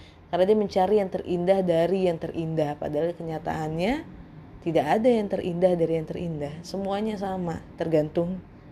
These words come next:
bagaimana kita melihatnya lagi dan bagaimana kita bisa menghargai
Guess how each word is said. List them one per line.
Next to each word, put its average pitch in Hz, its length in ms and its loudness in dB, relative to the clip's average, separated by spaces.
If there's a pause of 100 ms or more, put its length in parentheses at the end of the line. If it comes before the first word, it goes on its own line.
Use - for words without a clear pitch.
bagaimana 160 480 2
kita 165 240 -6
melihatnya 151 640 -4
lagi 156 400 -4
dan 143 160 -2
bagaimana 147 500 0
kita 180 380 0
bisa 170 240 -4
menghargai 160 720 -2